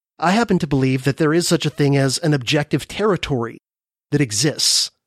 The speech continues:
some piece of land that a map is trying to represent. But there never can be any such thing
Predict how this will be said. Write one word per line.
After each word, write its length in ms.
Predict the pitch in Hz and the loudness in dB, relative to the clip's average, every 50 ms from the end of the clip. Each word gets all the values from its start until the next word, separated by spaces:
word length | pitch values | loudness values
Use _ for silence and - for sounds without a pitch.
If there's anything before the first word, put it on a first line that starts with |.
| _ _ _ _ _ _ _ _ _ _ _ - | _ _ _ _ _ _ _ _ _ _ _ -4
some 240 | - - 156 143 127 | -2 0 0 0 0
piece 260 | - - 170 - - | 0 -2 -2 0 -2
of 80 | 107 110 | -2 -2
land 480 | 127 165 165 135 117 113 - - - _ _ _ _ _ _ _ _ _ _ _ _ - | 0 0 0 0 -2 -4 -10 -18 -20 _ _ _ _ _ _ _ _ _ _ _ _ -4
that 120 | 135 143 143 | -2 0 2
a 80 | 139 | 2
map 300 | 131 131 131 127 127 - | 2 2 2 2 0 -2
is 100 | 131 123 | -2 -4
trying 400 | - - - 139 131 127 127 127 | -4 -2 0 0 0 2 0 -2
to 200 | - - 127 113 | -2 -4 -6 -6
represent. 640 | 107 120 113 - 120 123 185 185 123 - - - - _ _ _ _ _ _ _ _ _ _ _ _ _ _ _ _ _ _ _ _ _ _ _ | -4 -6 -6 -6 -4 -2 -2 -2 -2 -4 -10 -18 -20 _ _ _ _ _ _ _ _ _ _ _ _ _ _ _ _ _ _ _ _ _ _ _
But 140 | - 180 - | -8 -6 -2
there 120 | 220 214 | 0 0
never 340 | 214 214 226 254 285 311 311 | 2 2 2 0 0 0 0
can 160 | - 302 254 | 0 2 0
be 120 | 214 220 208 | 2 2 2
any 160 | 208 220 240 | 2 2 0
such 300 | - - 220 190 - - | 0 -2 -2 -2 -2 -2
thing 500 | - - - 262 208 156 127 113 107 110 | -4 -2 0 2 2 2 0 -2 -4 -8